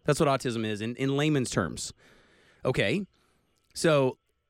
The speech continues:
instead of thinking of the spectrum at starting at zero and moving forward, like, oh, so someone who has, um,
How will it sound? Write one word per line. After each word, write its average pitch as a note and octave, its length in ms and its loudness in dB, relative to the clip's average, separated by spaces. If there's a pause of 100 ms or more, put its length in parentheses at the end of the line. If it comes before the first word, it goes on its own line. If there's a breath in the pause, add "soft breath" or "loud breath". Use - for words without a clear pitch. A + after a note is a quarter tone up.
instead C#3 380 2
of G3 100 2
thinking D3+ 280 2
of B2+ 60 0
the A#2+ 60 0
spectrum C3+ 360 0
at - 100 -6
starting C#3+ 360 0
at G#2 120 -8
zero G#2+ 520 0
and A2+ 140 0
moving A#2+ 240 4
forward, A2 440 2
like, G#2 300 -2
oh, C#3 160 2
so C#3 140 -4
someone D3 260 -2
who C3+ 140 -2
has, A2+ 460 -6 (360 soft breath)
um, G2+ 420 0